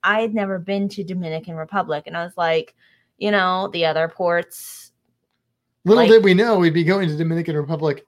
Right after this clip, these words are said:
Speaker 1: Well,
Speaker 2: every month for the
Speaker 1: right.
Speaker 2: next
Speaker 1: So, so then, you know, we, we jumped on the Mardi Gras and it went to Dominican Republic. And then they switched the itinerary for the Horizon cruise to two Dominican Republic ports. So then I was like,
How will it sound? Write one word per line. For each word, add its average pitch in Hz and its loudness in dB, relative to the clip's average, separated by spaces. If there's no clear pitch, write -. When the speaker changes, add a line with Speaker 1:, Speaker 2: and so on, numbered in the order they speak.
Speaker 1:
Well, 226 -2
Speaker 2:
every 170 0
month 165 -2
for 233 -10
the 247 -4
Speaker 1:
right. 277 2
Speaker 2:
next 151 -4
Speaker 1:
So, 240 2
so 240 0
then, 226 0
you 208 -8
know, 196 -2
we, 196 -6
we 180 -10
jumped 180 -6
on 160 -10
the 180 -8
Mardi 220 -2
Gras 202 -2
and 202 -4
it 175 -8
went 170 -12
to - -20
Dominican 165 -12
Republic. 160 -6
And 170 -12
then 170 -8
they 165 -8
switched 180 -12
the 180 -4
itinerary 180 -6
for 196 -14
the 208 -4
Horizon 226 -2
cruise 180 -8
to - -16
two 185 -12
Dominican 175 -8
Republic 170 -4
ports. 156 -6
So 214 -10
then 226 0
I 247 2
was 220 -4
like, 180 0